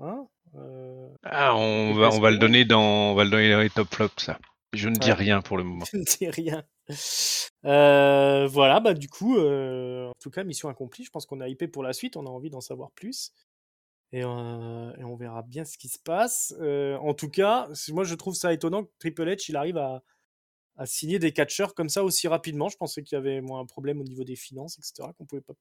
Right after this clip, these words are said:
Speaker 1: payer qui on voulait. Euh, visiblement, euh, Nick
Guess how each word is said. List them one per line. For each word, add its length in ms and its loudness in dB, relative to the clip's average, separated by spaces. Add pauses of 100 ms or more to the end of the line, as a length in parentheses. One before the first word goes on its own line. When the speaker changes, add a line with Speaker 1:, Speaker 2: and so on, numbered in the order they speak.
Speaker 1:
payer 240 -16
qui 160 -18
on 60 -10
voulait. 300 -12 (960)
Euh, 1080 -4
visiblement, 880 -8
euh, 720 -10
Nick 260 -14